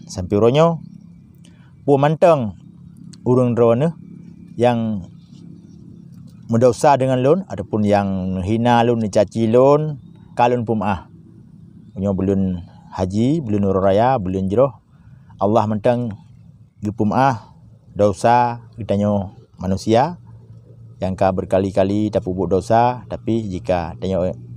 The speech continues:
tanyo serius, ikhlas, bertaubat, laki ampun dosa ba Allah, Allah ni pemaaf.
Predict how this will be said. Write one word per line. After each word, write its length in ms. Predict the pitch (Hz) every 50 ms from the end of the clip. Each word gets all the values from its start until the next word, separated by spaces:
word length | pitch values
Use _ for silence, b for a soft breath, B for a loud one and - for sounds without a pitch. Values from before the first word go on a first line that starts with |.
| - -
tanyo 560 | - - 95 101 104 117 147 170 190 190 185 - -
serius, 480 | - 107 98 104 110 135 143 - - - -
ikhlas, 560 | 107 101 123 - 131 143 151 - - - - - - - - - - -
bertaubat, 640 | - 92 92 - - 101 98 92 104 113 113 - 90
laki 240 | 87 80 - 95
ampun 240 | 90 92 87 92 90
dosa 240 | 90 85 - 90 85
ba 80 | 82 76
Allah, 240 | 82 95 107 95
Allah 200 | 71 92 98 101 92
ni 80 | 87 82
pemaaf. 400 | 76 87 87 78 82 85 -